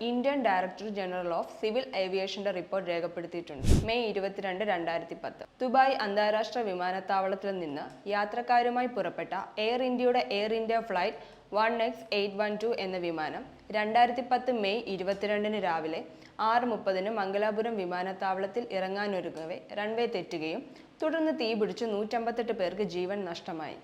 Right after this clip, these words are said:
രണ്ടായിരത്തി ഇരുപത് ആഗസ്റ്റ് ഏഴ്, എയർ ഇന്ത്യ എക്സ്പ്രസ് ഫ്ലൈറ്റ് വൺ എക്സ് വൺ ത്രീ ഡബിൾ ഫോർ. ലോകം മുഴുവൻ പൂട്ടിയിരുന്ന കൊറോണ കാലം കഴിഞ്ഞ്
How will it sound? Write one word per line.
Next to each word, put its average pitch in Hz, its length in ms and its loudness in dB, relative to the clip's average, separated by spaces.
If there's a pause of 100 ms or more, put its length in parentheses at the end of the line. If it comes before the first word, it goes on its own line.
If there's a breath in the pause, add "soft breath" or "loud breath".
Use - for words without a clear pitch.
(320)
രണ്ടായിരത്തി 226 460 4
ഇരുപത് 185 340 0
ആഗസ്റ്റ് 175 540 -2
ഏഴ്, 160 280 -2 (340 loud breath)
എയർ 226 220 2
ഇന്ത്യ 240 180 0
എക്സ്പ്രസ് 190 380 -2
ഫ്ലൈറ്റ് 190 300 -4 (160)
വൺ 185 300 0
എക്സ് 190 260 -6
വൺ 180 280 -4
ത്രീ 214 200 -2
ഡബിൾ 165 200 -4
ഫോർ. 151 240 -8 (500 loud breath)
ലോകം 320 400 6
മുഴുവൻ 269 300 4
പൂട്ടിയിരുന്ന 233 560 2
കൊറോണ 214 400 2
കാലം 240 380 4
കഴിഞ്ഞ് 170 340 2